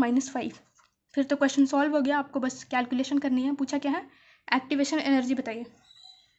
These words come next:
तो देखिए, E की पावर minus E A upon R T is equal to what? ten to the power minus five। दोनों साइड ln ले लेते हैं, मैं डिराइव कर देती हूँ फिर से, वैसे कोई ज़रूरत थी नहीं।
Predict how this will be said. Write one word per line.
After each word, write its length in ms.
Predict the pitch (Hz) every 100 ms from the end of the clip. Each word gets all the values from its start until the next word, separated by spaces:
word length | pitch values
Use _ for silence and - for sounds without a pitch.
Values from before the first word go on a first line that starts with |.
| _ _ _ _ _ _ - -
तो 80 |
देखिए, 300 | 240 226 240 240 - _ _ _ _ - - - - _ 269
E 120 | 269
की 80 | 302
पावर 380 | 277 285 269 320
minus 380 | 285 254 294 302
E 180 | 277 285
A 120 | 302
upon 220 | 285 277
R 160 | 262 247
T 120 | 247
is 200 | 285 269
equal 240 | 262 254
to 140 | 320 320 269
what? 200 | 240 - - -
ten 140 | 254 247
to 80 |
the 120 | 254 247
power 160 | 269 277
minus 280 | 247 247 -
five। 180 | 226 - _ _ _ -
दोनों 260 | 247 262
साइड 260 | 269 262 254
ln 240 | 254 262
ले 140 | 285 285
लेते 200 | 285 285
हैं, 260 | 285 - - _
मैं 140 | 254 262
डिराइव 280 | 269 269
कर 140 | 277 240
देती 180 | 240 269
हूँ 80 |
फिर 120 | 277 269
से, 160 | 269
वैसे 220 | 254 262
कोई 120 | 269 254
ज़रूरत 320 | 247 247 247
थी 140 | - 262
नहीं। 160 | 262